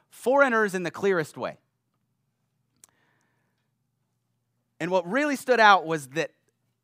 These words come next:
they arrived uninvited, okay?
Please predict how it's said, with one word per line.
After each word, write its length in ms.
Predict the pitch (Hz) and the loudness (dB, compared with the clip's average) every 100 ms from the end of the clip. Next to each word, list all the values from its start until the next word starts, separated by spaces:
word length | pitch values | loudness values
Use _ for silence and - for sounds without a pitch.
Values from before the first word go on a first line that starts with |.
| _ _ | _ _
they 280 | 139 185 | -10 -2
arrived 420 | 190 190 247 233 151 - | 0 4 6 4 -2 -4
uninvited, 580 | 190 170 143 123 87 - _ _ _ _ _ _ _ 277 214 _ _ _ _ _ _ _ _ | -4 -2 0 -2 -2 -18 _ _ _ _ _ _ _ _ _ _ _ _ _ _ _ _ _
okay? 240 | - 143 | -8 -8